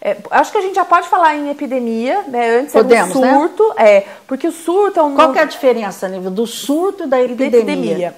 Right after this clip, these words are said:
Speaker 1: É, o surto é quando a gente tem um aumento de número de casos esperados pra determinada doença num espaço, é, é, delimitado. Então, numa cidade ou numa região. A epidemia é quando a gente
Speaker 2: Começa
Speaker 1: tem
Speaker 2: a atingir
Speaker 1: esse
Speaker 2: outras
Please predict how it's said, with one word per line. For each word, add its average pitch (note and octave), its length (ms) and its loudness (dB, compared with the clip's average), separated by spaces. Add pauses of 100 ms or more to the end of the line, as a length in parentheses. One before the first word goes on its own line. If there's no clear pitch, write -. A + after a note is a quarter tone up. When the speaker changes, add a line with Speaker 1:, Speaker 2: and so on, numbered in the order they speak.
Speaker 1:
É, G3+ 220 0
o E4+ 140 -6
surto C#4 760 -4 (240)
é A3+ 80 -2
quando B3+ 220 2
a C#4 40 4
gente C4+ 300 -6
tem C#4+ 140 -6
um C#4 100 -2
aumento F4 800 -2
de A3 240 -10
número B3+ 320 -4
de A3+ 100 -12
casos G#3 840 -2
esperados G#3+ 640 0
pra A3 140 -8
determinada G#3 520 -6
doença G#3 480 -8
num C#4+ 380 -4
espaço, G#4 300 -2 (960)
é, A3 800 2
é, - 40 -2
delimitado. G#3 1000 -2 (160)
Então, C#4+ 160 0
numa D4+ 200 -4
cidade C#4+ 840 2
ou B3+ 80 2
numa B3+ 200 -4
região. B3+ 580 -2 (420)
A - 60 0
epidemia D4 840 -4
é B3+ 100 2
quando C4+ 360 -4
a D#4+ 40 -4
gente B3+ 220 -8
Speaker 2:
Começa A#3+ 180 -2
Speaker 1:
tem A#3 80 0
Speaker 2:
a A#3+ 40 -4
atingir A3 260 -2
Speaker 1:
esse A#3 60 2
Speaker 2:
outras A3+ 540 -4